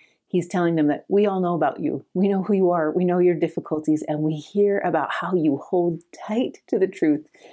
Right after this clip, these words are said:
and we know just how hard that is. Great job." You know, I just think it's such a lovely beginning to a leadership talk to say, like, "I, we see you. This is so hard, and you're doing a great job." I also love that he calls, calls them to be saints.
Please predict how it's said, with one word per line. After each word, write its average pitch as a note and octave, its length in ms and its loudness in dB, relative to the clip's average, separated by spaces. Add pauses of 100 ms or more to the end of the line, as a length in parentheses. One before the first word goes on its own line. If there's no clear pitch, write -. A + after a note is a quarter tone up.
(160)
and E3 120 -2
we E3 100 0
know D#3+ 160 2
just A#3+ 300 -2
how C4 100 0
hard F3+ 240 -2
that D#3 160 0
is. D#3 240 0 (480)
Great G#3+ 300 2
job." - 400 0
You - 80 2
know, - 100 4
I C#4 100 0
just D4+ 200 0
think D#4+ 180 4
it's A#3+ 280 -2 (420)
such C4+ 160 2
a B3+ 80 6
lovely A#3+ 420 4
beginning F#3+ 460 2
to F3+ 140 2
a - 20 4
leadership E3 480 2
talk - 320 -6
to - 80 -10
say, D#3 240 0
like, D3+ 240 -2
"I, G#3+ 320 -2 (420)
we B3 180 4
see G#3 300 0
you. F#3 460 2
This A#3+ 240 -2
is G3 120 -2
so A3 180 -4
hard, F#3 500 -2
and F3 160 -2
you're B3 120 2
doing A3+ 380 0
a F3 220 -8
great F#3+ 340 0
job." - 380 -6 (760)
I G#3+ 120 -2
also C4 220 0
love G#3 180 4
that - 60 2
he F#3 140 0
calls, A3 360 -4 (380)
calls G#3+ 260 0
them G#3 160 2
to G3 140 0
be G3+ 440 2
saints. - 460 -8